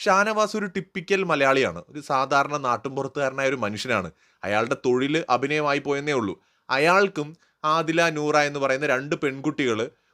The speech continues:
ഒന്നിച്ച് വിവാഹ ജീവിതം നയിക്കുന്നത് ഉൾക്കൊള്ളാനുള്ള വിശാല മനസ്സൊന്നുമില്ല. അത് അയാളുടെ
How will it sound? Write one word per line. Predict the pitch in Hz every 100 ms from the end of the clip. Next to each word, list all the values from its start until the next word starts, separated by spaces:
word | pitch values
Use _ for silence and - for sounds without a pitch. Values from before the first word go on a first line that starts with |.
| -
ഒന്നിച്ച് | 180 185 196 196
വിവാഹ | 196 170 170 175 175
ജീവിതം | 175 170 160 165 160
നയിക്കുന്നത് | 151 147 156 151 143 151 -
ഉൾക്കൊള്ളാനുള്ള | 151 151 165 156 143 143
വിശാല | 147 127 175 160 165 175
മനസ്സൊന്നുമില്ല. | 135 127 127 156 131 90 85
അത് | 131 160
അയാളുടെ | 156 160 175